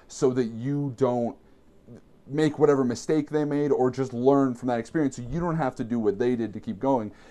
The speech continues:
And I felt like your experience with the Walking Dead game there was, like, the epitome of that. It's like, through your experience with this game, you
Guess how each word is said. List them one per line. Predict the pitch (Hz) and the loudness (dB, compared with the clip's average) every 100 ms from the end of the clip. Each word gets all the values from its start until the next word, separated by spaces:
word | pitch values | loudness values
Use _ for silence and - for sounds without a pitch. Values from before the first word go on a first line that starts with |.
| - | -4
And | 139 | 0
I | 147 | 2
felt | - 175 | 6 6
like | 156 131 135 | 6 2 -2
your | 127 143 147 139 123 120 | 0 2 4 4 2 -4
experience | - 143 135 123 | -4 0 0 0
with | |
the | 113 | 2
Walking | 117 117 113 | 4 2 0
Dead | 131 165 | 0 0
game | 143 120 | -2 0
there | 117 | 0
was, | 113 113 | 2 0
like, | 113 - - - | -2 -4 -18 -2
the | 131 | 0
epitome | 131 - 175 127 | 0 0 0 0
of | 101 | 0
that. | 104 98 | 0 -2
It's | 104 | -2
like, | 226 - - - | -4 -4 -12 -20
through | - - 156 165 165 | -14 -2 2 4 4
your | 156 143 | 2 0
experience | - 147 143 139 | 0 0 0 -2
with | 135 | -6
this | 120 | -6
game, | 107 135 131 117 - - - | -2 0 0 -2 -8 -18 -12
you | 120 147 147 131 | -6 -4 -2 -4